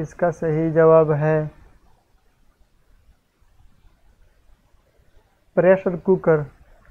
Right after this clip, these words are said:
किसका लिखा हुआ नावल है, तो ये सदीक सालेक का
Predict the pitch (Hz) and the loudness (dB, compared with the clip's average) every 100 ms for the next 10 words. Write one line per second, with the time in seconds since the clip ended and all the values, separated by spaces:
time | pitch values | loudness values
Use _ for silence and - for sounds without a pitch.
0 | - 208 202 - 190 185 180 185 165 170 | -8 -6 -4 2 2 2 2 2 2 2
1 | 170 170 170 170 165 151 160 165 160 - | 2 4 4 4 2 -2 -2 -4 -8 -18
2 | _ _ _ - 156 170 160 165 151 170 | _ _ _ -6 -4 -4 -4 -4 -2 -2
3 | 180 - 175 175 170 165 - 190 | -4 -4 0 0 0 -6 -4 -4